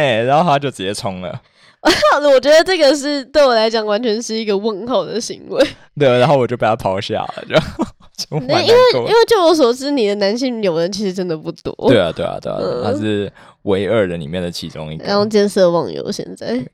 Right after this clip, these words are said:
Speaker 1: 干你老师欸。
Speaker 2: 就是他是一个台派，
Speaker 1: 对。
Speaker 2: 他如果可以就是做到这种程度的话，我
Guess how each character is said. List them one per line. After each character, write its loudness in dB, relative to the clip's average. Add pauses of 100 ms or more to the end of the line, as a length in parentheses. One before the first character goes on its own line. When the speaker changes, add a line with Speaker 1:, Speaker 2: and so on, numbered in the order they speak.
(160)
Speaker 1:
干 -8
你 -14
老 -14
师 -16 (140)
欸。 -6
Speaker 2:
就 4 (100)
是 6
他 2
是 0
一 0
个 2 (720)
台 -4
派， -6 (800)
Speaker 1:
对。 2
Speaker 2:
他 6
如 4
果 4
可 -2
以 -2
就 -4
是 -4
做 0
到 2
这 -2
种 -6
程 -8
度 -6
的 -6
话， -2
我 -6